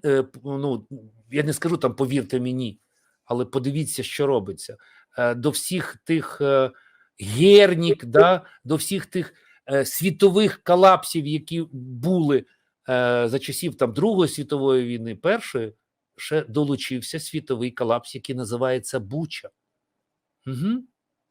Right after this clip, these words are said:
Звідкіля? От ви задумайтесь над цим.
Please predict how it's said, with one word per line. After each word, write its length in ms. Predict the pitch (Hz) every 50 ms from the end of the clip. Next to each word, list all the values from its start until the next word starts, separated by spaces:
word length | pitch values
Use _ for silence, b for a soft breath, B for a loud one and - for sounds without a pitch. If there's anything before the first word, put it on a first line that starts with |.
| _ _ _ -
Звідкіля? 560 | 98 98 123 165 156 - - 190 185 147 110 113
От 180 | 139 180 151
ви 100 | 165 202
задумайтесь 680 | 196 151 190 196 180 226 226 214 214 202 208 202 190 -
над 220 | 196 202 196 196
цим. 340 | - - - 151 113 90 90